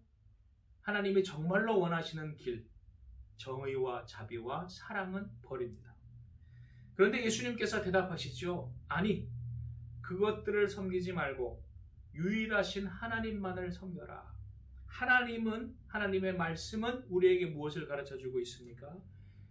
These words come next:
예수 그리스도처럼 낮아지고 버리고 소외된 이웃들을 보듬는 사랑의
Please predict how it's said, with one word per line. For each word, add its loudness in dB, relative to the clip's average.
예수 2
그리스도처럼 6
낮아지고 2
버리고 2
소외된 4
이웃들을 -4
보듬는 0
사랑의 -2